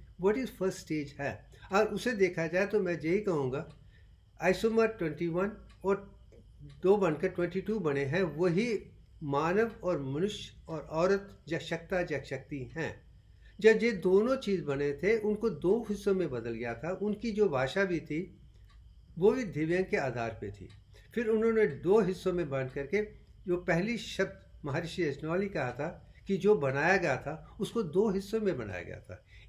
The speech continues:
एक गोल्डन रंग का था, दूसरा सिल्वर रंग का था।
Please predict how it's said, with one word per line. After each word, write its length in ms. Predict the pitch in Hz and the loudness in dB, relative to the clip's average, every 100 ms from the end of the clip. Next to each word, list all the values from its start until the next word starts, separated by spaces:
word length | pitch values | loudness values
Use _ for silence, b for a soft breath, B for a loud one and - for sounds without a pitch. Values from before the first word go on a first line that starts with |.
| - | 6
एक 480 | 190 220 226 - - - - - - - | 8 8 6 -10 -20 -20 -20 -20 -20 -14
गोल्डन 500 | 131 156 185 208 226 | -2 4 6 8 6
रंग 180 | 190 156 | 4 0
का 160 | - 131 | -2 -4
था, 440 | 151 175 - - | -2 -6 -10 -4
दूसरा 340 | 190 190 226 240 | -2 0 -2 -4
सिल्वर 480 | - - 220 226 143 | -6 -4 0 2 2
रंग 180 | 104 | -2
का 100 | - | -8
था। 320 | - - - | -14 -16 -18